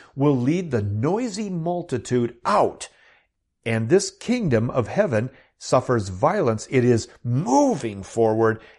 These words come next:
and men of violence take it by force. We are part of it, okay? So,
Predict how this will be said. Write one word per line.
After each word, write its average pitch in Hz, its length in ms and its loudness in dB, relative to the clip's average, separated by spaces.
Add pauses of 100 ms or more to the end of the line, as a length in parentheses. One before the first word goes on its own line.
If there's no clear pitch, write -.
and 117 220 0
men 151 140 0
of 127 80 2
violence 104 400 2
take - 240 -8
it 90 80 -8
by 95 100 -4
force. 95 340 -6
We 135 220 2
are 107 140 2
part - 540 -4
of 101 200 -2
it, - 240 -12 (260)
okay? 113 460 -6 (720)
So, - 460 2